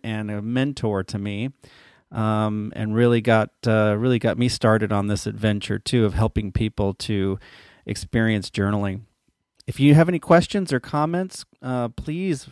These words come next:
feel free to write me. Uh, my email address is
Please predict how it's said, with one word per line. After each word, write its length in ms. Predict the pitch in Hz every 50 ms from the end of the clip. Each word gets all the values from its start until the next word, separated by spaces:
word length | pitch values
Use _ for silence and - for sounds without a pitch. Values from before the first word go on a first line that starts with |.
| _
feel 260 | _ - - 139 127 117
free 220 | - - 131 127
to 80 | 120 113
write 300 | 104 110 113 135 - 135
me. 240 | 123 117 117 123 - _ _ _ _ _ _ _ _ _ _ _
Uh, 300 | _ - 117 113 113 110
my 300 | 104 107 107 113 113 113 -
email 440 | - 143 151 156 147 135 127 120 113
address 640 | 110 104 - 113 113 113 120 139 135 - - - - _
is 560 | - 107 113 117 113 110 110 110 101 107 -